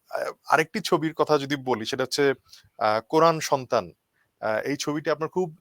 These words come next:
আহ, সিরিয়াস ধর্মী কাজ এবং কেন আসলে মাদ্রাসায়,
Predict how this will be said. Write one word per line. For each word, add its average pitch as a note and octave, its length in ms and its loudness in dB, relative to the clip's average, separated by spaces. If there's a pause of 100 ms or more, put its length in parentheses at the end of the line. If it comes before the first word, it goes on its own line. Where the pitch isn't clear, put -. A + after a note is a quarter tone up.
আহ, C3 180 0
সিরিয়াস D#3+ 760 0
ধর্মী C#3+ 260 -2
কাজ D3 340 4
এবং C3+ 280 -2 (400)
কেন D3 300 4
আসলে E3 300 0
মাদ্রাসায়, C#3+ 680 0